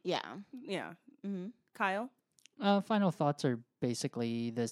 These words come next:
Speaker 3: same as it's been, I think. I think it was okay. I
Speaker 2: Mm-hmm.
Speaker 3: think, uh, you know, Timon and Pumbaa were great, so I would watch it just to hear all the jokes from them again.
Speaker 1: <laughs>
Speaker 2: Yeah.
Speaker 3: Um, and, uh, I thought the visuals and the realism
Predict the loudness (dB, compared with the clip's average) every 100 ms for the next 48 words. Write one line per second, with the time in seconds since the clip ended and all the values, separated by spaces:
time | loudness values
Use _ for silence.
0 | -4 -4 -2 0 0 -2 -4 -8 -8 -8
1 | -8 -4 0 2 2 2 2 2 0 -4
2 | -4 -6 -4 -4 -6 -6 -6 -4 -2 0
3 | 0 -4 _ -4 -2 -2 -4 -4 -4 -4
4 | -2 -2 -4 -8 -14 _ _ _ _ _
5 | -6 -4 -4 -2 0 0 0 0 2 0
6 | 0 0 2 0 0 0 2 0 -2 -2
7 | -2 -2 -4 -2 -6 -4 -4 -2 -2 -4
8 | -6 -4 -2 -2 -4 -2 -2 -2 -2 0
9 | 2 0 2 2 2 -2 -4 -2 0 0
10 | -4 -8 -4 0 2 4 2 0 -2 -4
11 | -4 -2 0 -2 -2 0 0 0 -2 -2
12 | -4 0 0 0 0 0 0 0 0 -2
13 | -2 -2 -2 -2 -2 -2 -2 -2 -2 -4